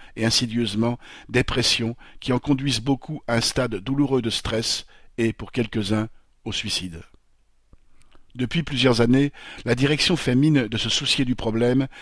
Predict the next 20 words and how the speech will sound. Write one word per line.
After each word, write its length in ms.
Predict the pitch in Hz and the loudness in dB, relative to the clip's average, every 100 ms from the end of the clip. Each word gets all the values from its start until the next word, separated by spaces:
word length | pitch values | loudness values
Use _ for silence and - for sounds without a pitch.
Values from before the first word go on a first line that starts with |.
| - - | -12 -6
et 100 | 120 | 0
communique 500 | 147 151 165 156 - | 4 6 4 2 -2
en 160 | 117 113 | 2 2
interne 400 | 113 - 127 135 | 2 2 2 2
sur 160 | - - | -2 -2
le 80 | 117 | -2
sujet. 460 | - 107 95 92 - _ _ _ _ _ _ _ _ - | -4 -4 -4 -6 -14 _ _ _ _ _ _ _ _ -16
Entre 200 | - 92 | -14 -10
guillemets, 380 | 95 104 131 139 - - | -8 -6 -6 -8 -14 -4
une 140 | 123 117 | 0 2
journée 360 | 131 131 131 | 2 4 4
de 100 | 117 | 4
l'éthique 440 | 117 120 151 - 143 - - - | 0 0 -4 -6 -10 -12 -12 -2
a 200 | 120 135 | 0 2
ainsi 260 | 131 - | 2 0
été 320 | 131 113 120 - | -2 0 0 2
inventée 580 | 117 113 - 123 131 - - - | 0 0 0 -2 -2 -6 -16 -6
dans 140 | - 131 | 2 2
le 80 | 139 | 2
but 280 | 151 - | 0 -6